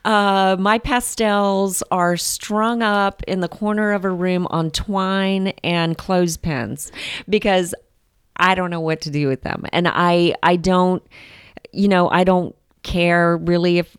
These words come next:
other people see them. Sometimes I put 'em out on Facebook because I have some friends who just like to see them, you know, and, and I have,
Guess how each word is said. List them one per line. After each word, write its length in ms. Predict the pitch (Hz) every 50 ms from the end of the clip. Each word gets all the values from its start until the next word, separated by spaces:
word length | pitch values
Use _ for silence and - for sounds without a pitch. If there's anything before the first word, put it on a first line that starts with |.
| _ - -
other 160 | 175 170 185
people 240 | 175 196 190 - 180
see 160 | 165 - 202
them. 140 | 202 214 -
Sometimes 380 | - 277 294 320 370 370 311 -
I 40 | 269
put 160 | 240 - 240 233
'em 100 | 226 220
out 100 | 214 208
on 100 | 196 185
Facebook 440 | - 202 196 196 - - - 190 - -
because 320 | 185 180 202 196 185 175
I 100 | 196 190
have 200 | 185 190 196 185 180
some 200 | - - 190 180
friends 560 | 165 - 196 180 180 180 180 180 175 - - - - - - - - - -
who 160 | - 208 202 190
just 400 | 165 185 180 170 - - - - _ -
like 220 | 180 175 175 170
to 100 | - 175
see 240 | - - - 165 160
them, 300 | 147 - 80 95 - 151 - _ _ -
you 100 | 180 190
know, 160 | 180 170 175
and, 320 | 175 - 175 196 190 190 - - - - - - -
and 160 | - 226 226
I 40 | 226
have, 340 | 226 247 233 220 208 208